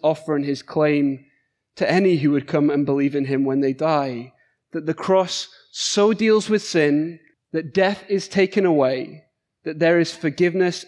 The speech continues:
and eternal life with God through the cross. What a claim from Jesus. What a claim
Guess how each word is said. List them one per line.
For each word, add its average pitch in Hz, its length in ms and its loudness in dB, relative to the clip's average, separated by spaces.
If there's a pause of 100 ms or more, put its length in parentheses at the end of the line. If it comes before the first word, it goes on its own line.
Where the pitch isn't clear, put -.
and 165 160 0
eternal 170 480 0
life 139 420 0 (320)
with 170 320 2
God 135 400 0 (160)
through 147 200 0
the 139 80 -2
cross. 135 420 -2
What 175 380 0 (520)
a 156 80 -2
claim 170 680 2
from 147 240 -2
Jesus. 139 760 -4 (320)
What 170 160 -2
a 156 40 -4
claim 139 500 0